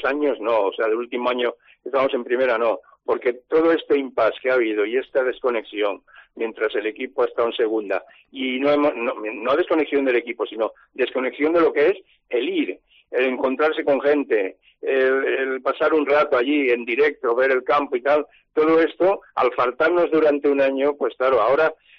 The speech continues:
sí, tienes ganas y dices, "Tengo muchas ganas", pero, pero de alguna manera, mm, Carbonell lo ha dicho un poco, es decir, a ver, mm, eh, las distancias, tanta gente, que espero que esté todo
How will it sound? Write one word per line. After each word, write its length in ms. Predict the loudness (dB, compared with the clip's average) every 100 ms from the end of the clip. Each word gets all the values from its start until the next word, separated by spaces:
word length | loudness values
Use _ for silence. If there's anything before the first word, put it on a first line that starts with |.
| _ _ -4
sí, 180 | 0 2
tienes 280 | 2 0 2
ganas 300 | 2 2 2
y 80 | 2
dices, 180 | 0 -4 0
"Tengo 220 | 2 2
muchas 280 | 2 2 2
ganas", 300 | 4 4 2 -2 _ _ 0
pero, 340 | 2 4 0 0
pero 240 | 2 4
de 100 | 2
alguna 220 | 2 4
manera, 480 | 4 4 4 4 0 -4
mm, 260 | -14 -14 -6
Carbonell 440 | 0 2 4 4 4
lo 100 | 4
ha 40 |
dicho 280 | 4 2 0
un 80 | 2
poco, 380 | 2 2 0 -2 -18 _
es 80 | -8
decir, 180 | -2 0
a 60 |
ver, 320 | 2 4 2
mm, 380 | 0 -6 -6 -8 -12 -14 -8
eh, 120 | -4
las 240 | -2 -2 2
distancias, 800 | 0 2 0 0 -2 -2 0 0 0
tanta 360 | -2 0 0
gente, 500 | 2 2 2 0 0
que 80 | 0
espero 320 | 0 0 2
que 80 | 0
esté 160 | -2 0
todo 320 | 2 2